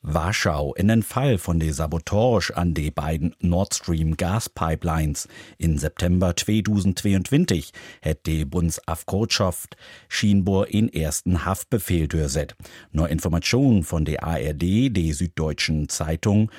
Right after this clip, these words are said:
und von der Zeit ist der Mann, von den se meint, he kundo Achterstecken, ut die Ukraine und lebt in Polen. Der Mann schall as Düker bi de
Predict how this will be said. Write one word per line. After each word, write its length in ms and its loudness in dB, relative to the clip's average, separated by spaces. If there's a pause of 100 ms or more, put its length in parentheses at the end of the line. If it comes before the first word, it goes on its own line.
(180)
und 220 4
von 220 4
der 180 0
Zeit 460 0
ist 260 -6
der 140 0
Mann, 460 4
von 260 -6
den 160 -2
se 100 -6
meint, 480 2
he 120 -4
kundo 320 0
Achterstecken, 760 -2 (400)
ut 160 6
die 100 4
Ukraine 840 4
und 240 0
lebt 320 -2
in 120 2
Polen. 520 2 (420)
Der 140 0
Mann 260 2
schall 340 0
as 240 -2
Düker 520 0
bi 160 -4
de 100 0